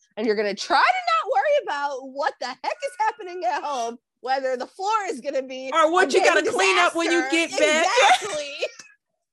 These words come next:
Speaker 1: I always, my husband and I have this running joke that, like, we clean up the living room at, like, nine o'clock, and by nine P M,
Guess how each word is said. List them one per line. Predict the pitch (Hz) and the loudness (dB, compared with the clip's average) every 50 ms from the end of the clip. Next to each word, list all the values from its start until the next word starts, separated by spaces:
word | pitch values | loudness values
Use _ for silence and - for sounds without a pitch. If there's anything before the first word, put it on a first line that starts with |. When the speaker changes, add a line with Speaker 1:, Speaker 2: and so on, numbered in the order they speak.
| _ _ - | _ _ 0
Speaker 1:
I | 285 320 | 2 4
always, | 349 370 359 349 453 - - | 6 6 6 6 4 0 -2
my | 285 277 277 | -2 0 0
husband | - - 277 320 370 294 277 | 0 0 -2 -6 -10 -12 -12
and | 269 254 | -12 -10
I | 247 254 | -8 -6
have | 247 247 240 240 226 | -6 -6 -8 -6 -8
this | 240 233 - 208 | -10 -10 -8 -4
running | 220 233 247 247 269 269 | -4 -2 -2 -2 -2 -2
joke | 196 233 214 220 - - | -2 -2 -2 -2 -4 -4
that, | 240 180 180 | -6 -6 -6
like, | 190 170 - - _ _ _ _ _ - | -6 -8 -8 -10 _ _ _ _ _ -8
we | - 240 233 | -6 -6 -6
clean | 214 - 285 202 220 220 | -4 0 2 4 4 4
up | 214 208 214 208 - 208 | 4 4 2 0 -2 -2
the | 214 208 | -2 0
living | 196 190 185 190 202 196 202 | 0 0 -2 -2 -2 -4 -4
room | 208 202 202 208 208 214 214 | -4 -4 -4 -6 -4 -4 -4
at, | 185 147 156 170 | -4 -4 -4 -4
like, | 160 160 165 - _ - | -4 -4 -6 -8 _ -12
nine | 160 165 165 175 185 185 | -8 -4 -4 -2 -2 -2
o'clock, | 196 196 - 202 175 170 180 196 - - | -4 -6 -6 -4 -2 -2 -2 -2 -4 -6
and | 180 196 196 | -10 -10 -8
by | 185 175 180 | -8 -8 -6
nine | 185 208 175 170 175 214 | -6 -6 -6 -8 -8 -10
P | 220 - 233 190 180 | -10 -10 -8 -4 -4
M, | 175 170 175 175 175 175 175 185 | -2 0 0 -2 -2 -2 -6 -10